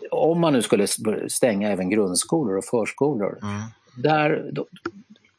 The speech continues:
Speaker 1: jag tänker också på de människor som har migrerat de senaste fyra, fem åren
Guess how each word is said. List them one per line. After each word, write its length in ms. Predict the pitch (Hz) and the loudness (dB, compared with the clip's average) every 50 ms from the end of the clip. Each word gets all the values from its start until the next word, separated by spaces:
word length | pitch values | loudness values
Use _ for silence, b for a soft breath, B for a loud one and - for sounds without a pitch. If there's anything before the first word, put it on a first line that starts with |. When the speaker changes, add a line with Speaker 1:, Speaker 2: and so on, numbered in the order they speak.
| _ - - | _ -4 -2
Speaker 1:
jag 160 | - - - | -2 0 2
tänker 260 | 143 135 127 - 127 | 0 0 2 2 2
också 360 | 156 170 170 - - - 175 156 | 2 2 0 -2 0 0 0 2
på 120 | - 143 | 2 2
de 160 | 113 107 104 | 2 2 2
människor 360 | 104 104 92 92 - - 107 | 0 0 -2 -4 -2 -4 -4
som 140 | - - 107 | -2 -2 -2
har 80 | 101 95 | 0 0
migrerat 560 | 101 104 101 104 104 120 143 165 165 156 156 | 0 0 2 2 2 4 4 2 2 0 0
de 140 | - 135 127 | 0 0 0
senaste 460 | - 139 117 95 98 92 - - 101 | 2 2 2 2 0 -2 -4 -6 -2
fyra, 280 | - 110 95 87 95 90 | 0 0 2 2 0 0
fem 240 | - 92 90 87 | 0 -2 -2 0
åren 320 | 85 82 82 87 92 - | -2 -2 -2 -2 -4 -6